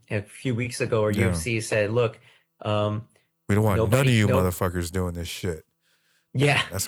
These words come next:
Speaker 1: You're not
Speaker 2: crazy.
Speaker 1: allowed to bet on any fights.
Speaker 2: Nothing.
Speaker 1: Um, and then in some states, if you're, like, a relative of a, a fighter that's on a
Speaker 2: <laughs> Oh,
Speaker 1: card,
Speaker 2: oh,
Speaker 1: you're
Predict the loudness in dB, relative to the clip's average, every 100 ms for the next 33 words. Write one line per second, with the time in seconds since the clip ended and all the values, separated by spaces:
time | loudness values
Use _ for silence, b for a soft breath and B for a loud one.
0 | -8 -2 0 2 4 4 4 2 0 2
1 | 4 4 0 -2 0 0 -2 -4 -8 _
2 | _ _ 0 2 2 0 -6 -8 -6 -6
3 | -10 -10 -4 0 0 -2 -2 2 2 2
4 | 0 -2 0 0 0 -4 -2 0 -2 -4
5 | -6 -2 0 0 0 -2 0 2 2 2
6 | 0 0 -4 -4 -2 -2 -2 -4 -4 -2
7 | 0 0 -2 -4 -4 -4 -4 -2 0 0
8 | -4 -8 -14 _